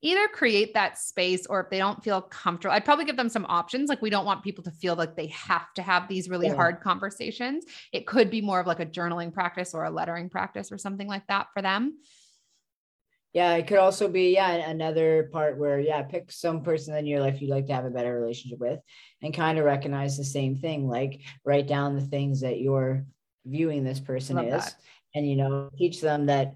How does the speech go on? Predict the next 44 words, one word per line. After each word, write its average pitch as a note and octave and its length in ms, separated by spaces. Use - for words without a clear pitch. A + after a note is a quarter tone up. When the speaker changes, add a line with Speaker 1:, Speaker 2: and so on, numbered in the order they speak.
Speaker 2:
you C#3+ 100
know, C#3 180
things C#3+ 400
in C#3+ 100
life C3+ 220
as C#3+ 180
a C#3 60
perspective, C3+ 600
and C#3 100
we C#3 80
are C#3+ 140
wearing C3 320
the B2+ 80
glasses, C3+ 600
right? C#3+ 340
And D3+ 140
to D3 60
teach C#3+ 240
Speaker 1:
Yeah. C#3 100
Speaker 2:
them, C#3+ 100
like, C3 180
what, C#3 340
what D#3+ 480
lens D3+ 340
are C#3 80
you C#3+ 180
viewing C#3 280
these C#3 140
people C#3 400
in, C3 400
right? C3+ 400
And C#3+ 120
then C#3 100
Speaker 1:
Yeah. C#3 120
Speaker 2:
also D#3 240
get C#3 220
them C#3 160
to C#3 140
write C3 280
the C3+ 160
other E3+ 320
side C3+ 320
as C3 140
well, D3+ 400